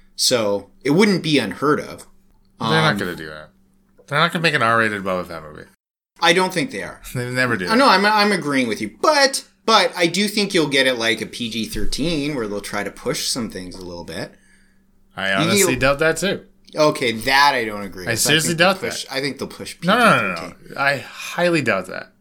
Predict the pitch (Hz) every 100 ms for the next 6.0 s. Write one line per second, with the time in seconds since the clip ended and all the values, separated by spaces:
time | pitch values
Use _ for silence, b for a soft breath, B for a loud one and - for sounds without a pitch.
0 | _ _ _ _ 123 143 180 175 180 208
1 | 202 120 117 127 165 170 170 170 185 -
2 | 175 180 170 117 139 170 135 123 131 131
3 | 135 135 131 123 95 113 170 202 117 101
4 | 98 107 170 226 B B B B - 220
5 | 143 226 214 262 - 285 269 196 98 82